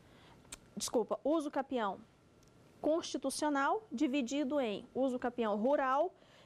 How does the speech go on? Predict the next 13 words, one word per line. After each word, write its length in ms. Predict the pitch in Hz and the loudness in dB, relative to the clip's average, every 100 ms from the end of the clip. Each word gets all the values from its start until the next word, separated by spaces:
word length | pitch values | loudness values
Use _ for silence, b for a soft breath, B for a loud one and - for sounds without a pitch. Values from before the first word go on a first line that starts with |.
| - | -4
e 240 | 339 381 - - | 0 0 0 -2
uso 300 | 294 330 330 | 0 0 0
capião 460 | 311 285 277 311 - | -2 -2 -2 -2 -2
urbano, 800 | 320 285 214 262 269 240 214 220 _ _ _ _ _ | -2 -2 -2 0 0 -2 -6 -12 _ _ _ _ _
as 180 | 269 285 | -2 -2
duas 280 | 226 269 262 | 0 0 0
modalidades. 760 | 269 277 294 285 202 - - B B B | 0 0 0 0 -2 -4 -10 B B B
Na 180 | 277 277 | -2 0
próxima 480 | 330 349 359 349 277 | 2 0 0 -4 0
aula 280 | 240 254 | 2 2
ainda 220 | 254 254 254 | 0 0 0
trataremos 800 | 277 285 294 247 233 247 269 - | -2 0 0 0 0 0 -2 -2
da 300 | 226 208 | -2 -2